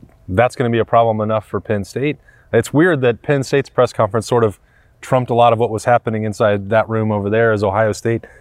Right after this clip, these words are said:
uh, gets ready for Penn State, uh, on Saturday night at seven thirty. Scarlet out in the Horseshoe, but, um, you know, he inadvertently also gave Ohio State some bulletin board material. Whether, whether it was an accident or not, those statements will be up,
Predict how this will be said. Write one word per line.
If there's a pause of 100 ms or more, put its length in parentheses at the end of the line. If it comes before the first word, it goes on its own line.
(240)
uh,
gets
ready
for
Penn
State, (460)
uh,
on
Saturday
night
at
seven
thirty.
Scarlet
out
in
the
Horseshoe,
but, (420)
um, (340)
you
know,
he
inadvertently
also
gave
Ohio
State
some
bulletin
board
material.
Whether, (260)
whether
it
was
an
accident
or
not, (680)
those
statements
will
be
up,